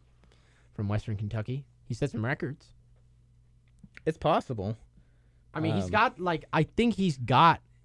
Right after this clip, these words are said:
Speaker 1: if he's got the brain, he's got the traits.
Speaker 2: Right.
Speaker 1: Like, he's got that kind of mid, mid build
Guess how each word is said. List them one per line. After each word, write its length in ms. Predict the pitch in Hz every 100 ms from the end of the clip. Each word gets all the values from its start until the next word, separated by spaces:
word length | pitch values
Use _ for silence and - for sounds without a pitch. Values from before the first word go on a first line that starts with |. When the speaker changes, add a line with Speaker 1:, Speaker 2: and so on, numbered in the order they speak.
| -
Speaker 1:
if 120 | 135
he's 140 | 165
got 220 | - 226
the 80 | 240
brain, 560 | 156 131 131 151 208 202 -
he's 120 | 131
got 200 | 185 196
the 100 | - 101 _ _
traits. 460 | - 165 92 - - - _ -
Speaker 2:
Right. 300 | 101 90 117
Speaker 1:
Like, 200 | 135 -
he's 220 | 139 127
got 360 | - 131 -
that 200 | 139 120
kind 260 | - 127 127
of 120 | 117
mid, 360 | 110 107 127 143
mid 260 | 139 147 156
build 460 | 156 143 143 135